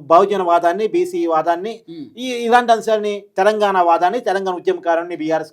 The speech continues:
Speaker 1: కేసీఆర్ మర్చిపోయాడు అనేటువంటి కేసీ-, మళ్ళా కేసీఆర్ ఓన్ చేసుకుంటుంది.
Speaker 2: మ్మ్.
Speaker 1: కేసీఆర్ ఓన్ చేసుకుంటేనే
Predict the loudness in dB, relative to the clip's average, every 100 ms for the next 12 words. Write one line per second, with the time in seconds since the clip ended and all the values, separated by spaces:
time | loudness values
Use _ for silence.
0 | -12 -10 -6 -8 -8 _ _ _ -4 -4
1 | -4 -4 0 2 4 2 0 -6 -10 -6
2 | 2 2 2 0 0 0 0 0 -2 -2
3 | -2 -2 -4 -12 -14 _ -18 -18 -14 0
4 | 4 4 4 0 0 0 -2 -4 -8 -10
5 | -8